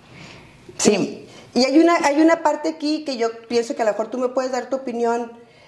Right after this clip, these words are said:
Speaker 2: en tema de política. ¿Te da la impresión de que las mujeres, a mí me da esa impresión, se nos demanda más, se nos exige más en cuanto a requisitos, en cuanto a desempeño, que a los hombres para, eh, su desempeño en político?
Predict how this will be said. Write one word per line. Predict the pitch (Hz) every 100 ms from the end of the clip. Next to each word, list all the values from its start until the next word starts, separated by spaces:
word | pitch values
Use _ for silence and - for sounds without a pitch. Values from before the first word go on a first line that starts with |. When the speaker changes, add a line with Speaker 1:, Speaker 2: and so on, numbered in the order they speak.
| _
Speaker 2:
en | 190 180 -
tema | 269 320 339
de | 302
política. | 247 226 240 - 262 233 - - _ _ -
¿Te | 277
da | 262
la | 381
impresión | - 247 247
de | 302
que | 311
las | 226
mujeres, | 202 185 226 247 240
a | 180
mí | 185
me |
da | 226
esa | 202
impresión, | 190 143 165 165 - _
se | - 185 - 240
nos | 220
demanda | 220 196 208 226
más, | 247 208 226
se | 254
nos | 226
exige | 190 - - 208 226
más | 214 202
en | 240
cuanto | 220 196
a | 165
requisitos, | 156 160 190 185 208
en | -
cuanto | 165 160
a | 151
desempeño, | 160 156 170 175 175
que | -
a | 156
los | 147 -
hombres | 226 214 156 151
para, | - 196 180 170 165
eh, |
su | 175 180
desempeño | 165 165 196
en | 214
político? | 180 214 -